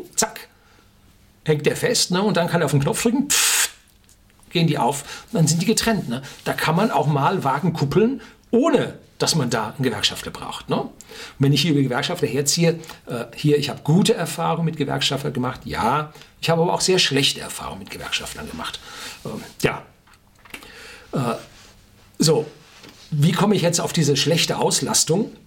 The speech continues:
der Bahn? Ähm, man muss einfach nur mal hinschauen, wenn man vor der Schranke steht. Der Whisky Store liegt hinter der Schranke und da fährt alle Stunde ein Zug. Und da guckt mal, guck ich jedes Mal rein.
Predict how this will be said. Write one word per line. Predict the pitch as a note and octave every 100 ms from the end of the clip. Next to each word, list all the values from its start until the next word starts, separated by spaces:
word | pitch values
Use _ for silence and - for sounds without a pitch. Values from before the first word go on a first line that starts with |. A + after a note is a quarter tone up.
| _ - - - - - - -
der | A2+
Bahn? | - G2 C3+ A3 - - - - - -
Ähm, | C3+ C3+ C3+ - -
man | C#3 C#3+
muss | G3+ -
einfach | B2 D3+ - A3
nur | E3 E3 F3
mal | C3
hinschauen, | B2 C#3+ G3+ - A#2 B2 G#3 - - - - - - - - _ _
wenn | C3+ C#3+
man | D#3
vor | - C3
der | D3
Schranke | - G2 G2
steht. | - - - -
Der | C3+
Whisky | F3+ G#3
Store | - D#3+
liegt | D#3 C#3
hinter | C#3+ C#3
der | -
Schranke | - - D3+ A3+ - - _ _ - -
und | - C3+
da | B2+ D3+ G3
fährt | - D3 E3 -
alle | - D3+ F#3+ A#3 -
Stunde | - C#3 C#3 E3+ -
ein | -
Zug. | - - - - _ - - - - - - - -
Und | D#3 D#3 D#3 - - -
da | B2+ D#3+ F#3 - - _ _ -
guckt | - E3 -
mal, | D#3+ D3+
guck | D3+
ich | C#3+ F3+
jedes | C4 F3
Mal | G3
rein. | - -